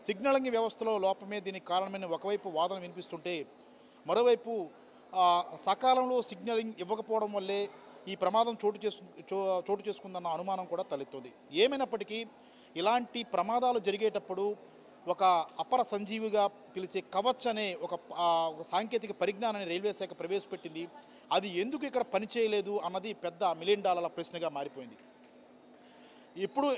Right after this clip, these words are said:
ఎక్కడా లేని విధంగా కవచ్ అనే ఒక సాంతి-, సాంకేతిక వ్యవస్థను అత్యాధుక-, అత్యాధుక-, ఆ, అత్యాధునిక సాంకేతిక వ్యవస్థను ప్రవేశపెట్టిన భారతీయ రైల్వే శాఖ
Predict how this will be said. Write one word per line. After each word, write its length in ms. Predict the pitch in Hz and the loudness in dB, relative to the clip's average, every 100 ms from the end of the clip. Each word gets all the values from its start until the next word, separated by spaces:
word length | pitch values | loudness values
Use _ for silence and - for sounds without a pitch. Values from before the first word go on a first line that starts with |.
| - | -2
ఎక్కడా 280 | - 262 254 | 2 4 6
లేని 200 | 226 220 | 6 4
విధంగా 320 | 214 208 208 | 0 0 0
కవచ్ 380 | - 220 233 233 | 0 -2 0 -2
అనే 260 | 226 190 170 | 0 -4 -6
ఒక 120 | 175 | -10
సాంతి-, 580 | - 185 233 254 - 175 | 0 0 0 -4 -4 -2
సాంకేతిక 480 | 180 202 233 226 | 0 0 -2 0
వ్యవస్థను 540 | 196 175 196 220 214 226 | 0 0 -2 -4 -4 -4
అత్యాధుక-, 540 | 165 - 226 233 226 214 | -8 -2 0 0 -2 -2
అత్యాధుక-, 680 | 196 170 - 220 214 208 175 | -2 -2 -2 -2 -2 -6 -6
ఆ, 180 | 175 170 | -2 -2
అత్యాధునిక 600 | 165 214 214 208 208 170 - - - | -2 -2 -2 -2 0 0 -2 -20 -6
సాంకేతిక 580 | 170 190 214 220 208 196 | 0 0 0 -2 -2 -2
వ్యవస్థను 440 | 170 202 - 208 | 0 -2 -4 -6
ప్రవేశపెట్టిన 520 | 190 190 185 185 170 | -4 -4 -6 -10 -10
భారతీయ 480 | 139 151 196 196 190 | -2 0 0 -2 -4
రైల్వే 260 | 170 180 175 | -2 -4 -6
శాఖ 440 | 165 160 220 | -6 -4 -4